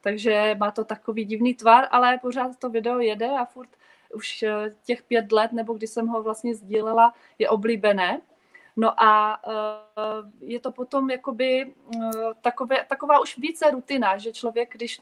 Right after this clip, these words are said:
natočí druhý, třetí video, tak už mu to nepřijde.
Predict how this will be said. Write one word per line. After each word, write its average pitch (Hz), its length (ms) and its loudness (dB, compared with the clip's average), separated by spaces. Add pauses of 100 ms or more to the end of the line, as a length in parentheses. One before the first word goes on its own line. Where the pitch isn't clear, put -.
natočí 233 560 -4
druhý, 240 320 -4
třetí 233 320 -4
video, 208 460 2 (400)
tak - 200 0
už 247 100 -2
mu 254 120 2
to 277 120 2
nepřijde. 202 560 -2